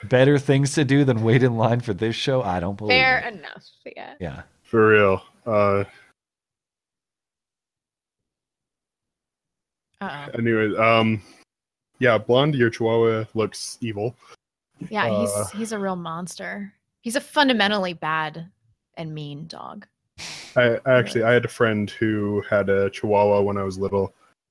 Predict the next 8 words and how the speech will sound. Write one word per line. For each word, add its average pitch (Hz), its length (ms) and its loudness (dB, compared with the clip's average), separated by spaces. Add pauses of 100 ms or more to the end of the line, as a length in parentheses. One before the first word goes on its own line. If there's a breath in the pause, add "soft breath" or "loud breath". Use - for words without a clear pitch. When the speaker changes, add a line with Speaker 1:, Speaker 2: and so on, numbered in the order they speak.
Speaker 3:
and 98 240 0
it 98 140 2
traumatized 101 600 -2
me 98 200 -4
for 98 600 -2 (360)
about 104 460 4
seven 95 360 -4
years. 92 460 -6